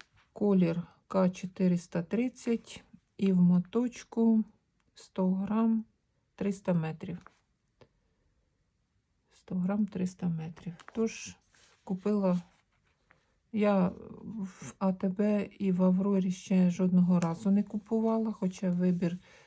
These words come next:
е, особливо зараз, е, наче такий багато різних і кольорів, і є і з вовною,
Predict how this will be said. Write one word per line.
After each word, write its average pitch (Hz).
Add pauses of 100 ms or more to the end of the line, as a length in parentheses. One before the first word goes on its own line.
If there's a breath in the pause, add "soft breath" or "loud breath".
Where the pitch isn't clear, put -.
(200 loud breath)
е, 170 (180)
особливо 170
зараз, 170
е, 165 (920)
наче 180
такий - (120)
багато 175
різних 156
і 180
кольорів, 185
і 160 (500 soft breath)
є 170 (200)
і 151
з 156
вовною, 196